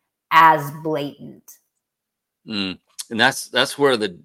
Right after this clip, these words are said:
Speaker 2: true dangers lie, isn't it? When they're not blatant, they're like the, the very charismatic individuals who have, you, you were mentioning, uh, before we came on, the, he's a unfor-, unfortunately famous <laughs> gym, uh, gym, what do you call him? Teacher, coach?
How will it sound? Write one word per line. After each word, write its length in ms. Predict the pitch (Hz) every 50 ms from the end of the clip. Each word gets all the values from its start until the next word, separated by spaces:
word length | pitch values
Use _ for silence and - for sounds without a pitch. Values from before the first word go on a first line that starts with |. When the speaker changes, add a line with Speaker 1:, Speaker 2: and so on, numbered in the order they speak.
| _ _
Speaker 2:
true 440 | - - 131 131 120 113 110 107 98
dangers 680 | 82 92 98 110 120 123 117 110 107 101 92 85 85
lie, 300 | 90 98 110 113 113 107
isn't 240 | 101 90 82 92 87
it? 120 | - -
When 180 | 92 95 98 95
they're 120 | 92 92
not 300 | 92 95 95 - - _
blatant, 380 | 98 95 104 113 98 82 87 85
they're 160 | 87 87 90
like 240 | 90 90 90 - _
the, 260 | 87 87 85 82 - _ _ _ _ _ _
the 80 | - 95
very 160 | 98 98 92
charismatic 880 | - - - - 120 120 113 98 - 82 92 101 104 113 110 101 - -
individuals 720 | 107 104 101 101 90 104 104 98 101 101 92 92 - -
who 220 | - 95 95 92 90
have, 100 | 85 - _ _ _ _ _ _ _ _ _ _ _
you, 180 | 120 127 143
you 80 | 151 151
were 120 | 160 151
mentioning, 500 | 143 151 151 143 - 143 139 139 135 113 -
uh, 160 | - 117 113
before 280 | 104 110 101 - 123 120
we 100 | 120 113
came 240 | - - 113 110 113
on, 300 | 113 113 110 110 104 95
the, 320 | 98 98 95 92 87 - _ _ _ _ _ _ _ _
he's 180 | 101 92 87
a 200 | 101 92 90 87 - _ _ _ _ _
unfor-, 440 | 101 101 107 104 - - 101 98 98 - _
unfortunately 640 | 107 104 98 - 120 127 120 - - 104 98 98 87
famous 540 | - - 120 123 113 107 98 - - - - - _ _ _ _
<laughs> 180 | - 180 143 -
gym, 340 | - 143 139 123 117 107 - _ _ _ _ _ _ _ _
uh, 160 | - 104 104
gym, 420 | 95 - - 117 120 120 117 113 - -
what 100 | 110 110
do 60 | 110
you 60 | -
call 140 | 101 104 98
him? 100 | 95 90
Teacher, 460 | - - 123 120 - - 120 117 113
coach? 560 | - - 117 113 117 113 - - - - -